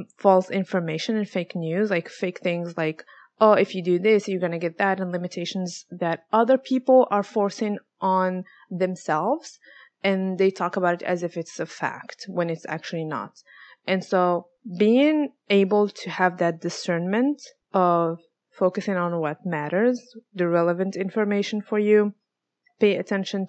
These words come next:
to opportunities that align with your growth and your goals, and understand that whatever someone is saying, whatever is on the news, whatever is in a blog or a YouTube video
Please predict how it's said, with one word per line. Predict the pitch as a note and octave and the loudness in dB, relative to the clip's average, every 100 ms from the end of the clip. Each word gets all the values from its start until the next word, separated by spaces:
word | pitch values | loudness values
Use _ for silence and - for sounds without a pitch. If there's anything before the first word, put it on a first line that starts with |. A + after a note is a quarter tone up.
| - - | -6 2
to | F#3+ F#3 - _ _ _ | 4 4 -2 _ _ _
opportunities | F3+ F3+ - A#3+ A#3 A3+ A3+ G3 | -2 -2 0 2 2 0 -2 2
that | F#3 | 2
align | F3+ F3+ F3 F3 | 2 0 0 0
with | E3+ | -4
your | F3+ | -6
growth | E3+ A3+ A#3 A3+ A3+ - - - - _ - | -2 2 6 4 2 -14 -20 -20 -20 _ -2
and | F#3+ | 0
your | F#3 F3 | 2 0
goals, | E3+ E3+ F3+ C4+ C#4 - _ _ _ | 2 2 2 0 -4 -16 _ _ _
and | G3+ G3 F#3+ F#3 - _ _ - | 4 6 4 0 -6 _ _ 0
understand | G#3 A3 G#3 - - F3 F3+ F#3 | 2 4 2 0 -2 0 0 -2
that | E3+ D#3+ E3 - | 0 0 -2 2
whatever | F3+ F3 F#3 G#3+ | 2 4 2 -2
someone | G#3 G3 F#3 F3+ | -2 -4 -2 -4
is | - | -6
saying, | - D#3 F3 F#3+ | -6 -4 -4 -2
whatever | F3+ E3+ E3+ | 0 2 2
is | F3+ | 0
on | F3+ F3 | -2 -2
the | F3 | -4
news, | E3+ E3 E3+ | -2 -4 -2
whatever | E3 E3 F3 | 0 0 0
is | F3 F3 | 0 -2
in | E3+ | -6
a | |
blog | E3 D#3+ D3+ D#3 D#3+ - - - - | -4 -2 0 -2 -6 -16 -20 -8 2
or | F3 E3+ E3 E3 | 6 6 6 2
a | F3 | -4
YouTube | E3 E3 F#3+ F3+ | -4 -4 -4 -2
video | G#3 A3 A#3+ B3+ | 0 2 2 2